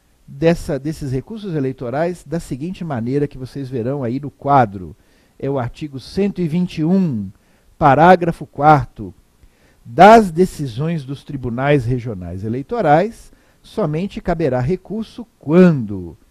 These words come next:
forem proferidas contra expressa disposição, contra disposição expressa desta Constituição ou de lei, e quando ocorrer divergência na interpretação de lei entre dois ou mais tribunais eleitorais.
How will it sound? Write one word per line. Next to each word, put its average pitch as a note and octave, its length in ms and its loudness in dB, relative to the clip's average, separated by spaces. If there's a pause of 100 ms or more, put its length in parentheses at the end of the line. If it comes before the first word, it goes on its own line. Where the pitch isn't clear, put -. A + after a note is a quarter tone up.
(480)
forem B3 520 6
proferidas A3+ 960 0 (600)
contra E3+ 280 -8
expressa A#3 680 2
disposição, E3 960 -4
contra D3+ 260 -12
disposição E3 460 -14
expressa C3 580 -6 (340)
desta A3+ 720 8
Constituição G#3 640 -8
ou G3+ 100 0
de F#3 140 -4
lei, C#3+ 600 6 (680)
e D#3+ 120 -10
quando F3+ 340 -4
ocorrer D3 380 -4
divergência C#3+ 1040 -4 (240)
na C#3+ 140 -6
interpretação B2 680 -8
de A#2+ 120 -10
lei E3+ 400 -2 (800)
entre F3+ 260 -6
dois C#3+ 280 -2
ou E3 80 0
mais C3 240 -2
tribunais D3 720 -6
eleitorais. G3 800 -6